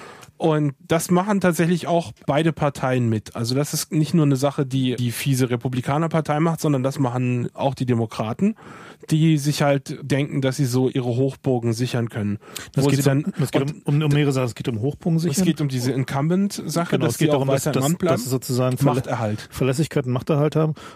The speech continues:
Speaker 2: und auch darum, dass sie halt nicht zu viele, äh, Countys haben, wo sie halt relativ viel Wahlkampfkohle reinbuttern müssen, weil die halt umstritten sind. Was dabei rauskommt, sind dann halt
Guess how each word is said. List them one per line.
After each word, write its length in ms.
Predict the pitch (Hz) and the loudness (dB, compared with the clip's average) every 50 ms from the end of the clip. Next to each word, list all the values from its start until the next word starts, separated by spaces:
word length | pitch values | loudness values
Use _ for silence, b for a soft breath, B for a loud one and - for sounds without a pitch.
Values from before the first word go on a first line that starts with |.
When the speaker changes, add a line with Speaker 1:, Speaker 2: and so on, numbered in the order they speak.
| B | B
Speaker 2:
und 220 | B 143 143 170 190 | B 0 0 2 0
auch 60 | - - | -2 0
darum, 320 | - 139 131 135 139 139 | 0 0 2 2 2 0
dass 160 | 123 123 - | 0 -2 -2
sie 160 | - 139 127 117 | 0 0 0 2
halt 220 | 123 127 - - | 2 0 0 0
nicht 220 | 127 123 - - | -2 -2 -2 -6
zu 200 | - - - 175 | -10 -6 -6 -6
viele, 760 | 170 - - 190 156 165 160 156 151 151 151 - - 151 139 135 | -4 -2 -2 0 2 4 4 4 4 4 2 0 -2 0 0 0
äh, 40 | 131 | -2
Countys 460 | - - 143 135 135 131 143 123 - | -2 -2 -2 0 0 0 -2 -2 0
haben, 260 | - 139 135 135 127 | 0 2 2 2 2
wo 120 | 123 123 123 | 2 2 2
sie 120 | 131 120 | 2 2
halt 220 | 117 123 - - | 0 0 0 0
relativ 300 | 127 127 120 - - 123 | 0 0 0 -2 -4 -6
viel 180 | - - 127 113 | -2 0 0 0
Wahlkampfkohle 580 | 117 143 - - 147 127 - - - 120 117 107 | 0 0 0 -2 -2 -2 -4 -2 0 0 2 2
reinbuttern 460 | 113 113 117 113 120 - 123 123 120 | 2 0 0 0 0 0 0 2 2
müssen, 320 | 120 123 - - 156 156 B B B B B B B | 0 0 0 0 0 0 B B B B B B B
weil 240 | 120 117 123 123 | 2 2 2 2
die 240 | 120 117 123 123 120 | 0 0 0 2 2
halt 160 | 120 123 - | 2 2 0
umstritten 380 | 127 120 - - 147 143 - 120 | 0 -2 0 0 0 0 0 -2
sind. 280 | 104 - - 180 - - _ - | -4 -4 -6 -8 -10 -14 _ -4
Was 160 | - 156 120 | -2 0 0
dabei 220 | - 143 123 127 123 | 2 2 2 2 2
rauskommt, 500 | - 113 113 170 - - - 190 170 160 | 2 0 0 0 -2 -2 0 0 0 2
sind 200 | - 160 139 - | 0 0 0 2
dann 140 | 147 139 123 | 2 2 4
halt 200 | 127 131 131 | 4 2 2